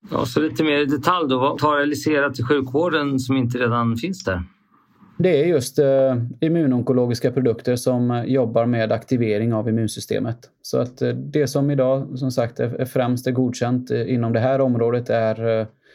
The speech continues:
Speaker 2: är läkemedel som jobbar med broms, men inte så många som jobbar med gasen. Bland car-T-celler så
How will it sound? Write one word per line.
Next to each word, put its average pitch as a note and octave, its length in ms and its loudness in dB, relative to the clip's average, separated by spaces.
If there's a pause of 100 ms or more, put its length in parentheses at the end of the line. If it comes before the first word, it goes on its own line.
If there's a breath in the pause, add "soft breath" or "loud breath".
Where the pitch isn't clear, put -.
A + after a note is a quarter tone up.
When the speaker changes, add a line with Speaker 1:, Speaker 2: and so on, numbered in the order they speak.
(460 soft breath)
Speaker 2:
är B2 160 2
läkemedel A#2 360 2
som B2+ 100 0
jobbar A2 180 2
med A2 160 0
broms, A#2+ 440 0
men B2 140 2
inte A2+ 220 -2
så A2+ 120 -2
många A2 260 0
som A#2 120 -4
jobbar G#2+ 220 0
med G#2+ 140 -2
gasen. A2 480 -2 (360)
Bland C3 420 0
car-T-celler C3+ 840 2
så C3 520 2